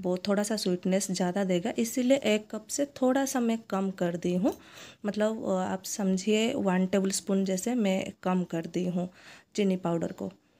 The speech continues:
अभी, अ, उसको मैं डाल के, अ, मिक्स कर दी हूँ। और यहाँ पे वन फोर्थ कप रिफाइंड ऑयल ली हूँ, अनफ्लेवर्ड वाला रिफाइंड ऑयल आप कोई भी ले सकते हैं, बटर को मेल्ट करके भी ले सकते हैं,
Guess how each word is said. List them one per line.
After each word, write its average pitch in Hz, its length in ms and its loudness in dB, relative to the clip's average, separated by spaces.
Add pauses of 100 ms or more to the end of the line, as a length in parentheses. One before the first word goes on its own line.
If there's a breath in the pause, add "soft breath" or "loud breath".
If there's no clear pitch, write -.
(280 soft breath)
अभी, 233 300 0
अ, - 220 -8
उसको 185 540 -2
मैं 196 200 0
डाल 180 280 -2
के, 240 140 -4
अ, 175 580 -8
मिक्स 185 260 -2
कर 208 220 -2
दी 202 160 0
हूँ। 254 260 -2
और 175 180 0
यहाँ 190 280 2
पे 233 180 -2
वन 208 360 2
फोर्थ 247 340 -4
कप 247 280 -6 (460 loud breath)
रिफाइंड 220 420 4
ऑयल 208 140 4
ली 185 300 4
हूँ, 190 300 2 (300 loud breath)
अनफ्लेवर्ड 185 640 2
वाला 196 280 2
रिफाइंड 185 500 2
ऑयल 190 180 4
आप 190 220 -2
कोई 180 200 0
भी 190 100 2
ले 185 200 0
सकते 180 320 -8
हैं, 196 220 -2
बटर 180 280 -4
को 208 160 -2
मेल्ट 190 280 2
करके 185 340 -2
भी 190 120 2
ले 180 220 2
सकते 185 360 -6
हैं, 196 220 -2